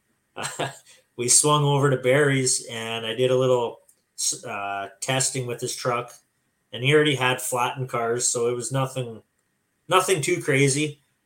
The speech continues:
just a little pop, some pop and drops. Um, and then we get to this event, and they got, uh, big Lincolns on its side and, you know, big stuff, or what I thought was big at the time.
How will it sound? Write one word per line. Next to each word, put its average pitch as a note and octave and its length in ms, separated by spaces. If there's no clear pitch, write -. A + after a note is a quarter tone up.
just C#3 220
a - 20
little C#3+ 240
pop, C3 240
some C3 180
pop B2+ 280
and B2+ 80
drops. B2 640
Um, G#2+ 540
and B2+ 140
then C#3 140
we C3+ 80
get D3 200
to C#3+ 80
this C#3+ 220
event, C#3 400
and C3+ 160
they B2+ 100
got, B2+ 400
uh, B2 240
big C3+ 240
Lincolns C3+ 460
on B2 180
its - 180
side B2 720
and, F#2+ 220
you C3+ 80
know, A2+ 260
big A3+ 180
stuff, - 460
or C3 220
what C3+ 120
I D#3+ 140
thought C3+ 280
was A#2+ 140
big A#2 260
at A2+ 120
the G#2+ 80
time. G#2+ 380